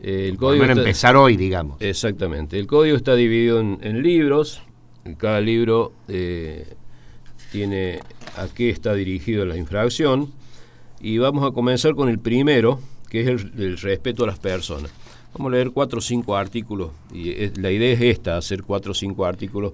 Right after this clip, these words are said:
Speaker 2: Por hoy,
Speaker 1: por,
Speaker 2: sí,
Speaker 1: por
Speaker 2: nada más.
Speaker 1: programa,
Speaker 2: Está bien.
Speaker 1: y así ir dándolos a conocer a todos. En el libro del respeto a las, y a la integridad física y psíquica y moral de las personas,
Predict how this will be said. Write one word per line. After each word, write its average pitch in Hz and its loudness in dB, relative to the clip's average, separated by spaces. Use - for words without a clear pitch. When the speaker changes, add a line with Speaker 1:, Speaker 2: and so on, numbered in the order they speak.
Speaker 2:
Por 107 4
hoy, 123 6
Speaker 1:
por, 104 2
Speaker 2:
sí, 104 2
Speaker 1:
por 101 2
Speaker 2:
nada 87 -2
más. 85 0
Speaker 1:
programa, 123 2
Speaker 2:
Está 95 -6
bien. 92 0
Speaker 1:
y 82 -6
así 90 -4
ir 85 -8
dándolos 90 -2
a 85 -4
conocer 82 -8
a 78 -8
todos. - -12
En 113 2
el 117 4
libro 151 6
del 117 4
respeto 131 2
a - 4
las, 117 0
y 107 0
a 101 0
la 107 0
integridad 110 2
física 113 0
y 92 0
psíquica 131 -2
y 104 0
moral 107 2
de 117 4
las 80 -2
personas, 80 -4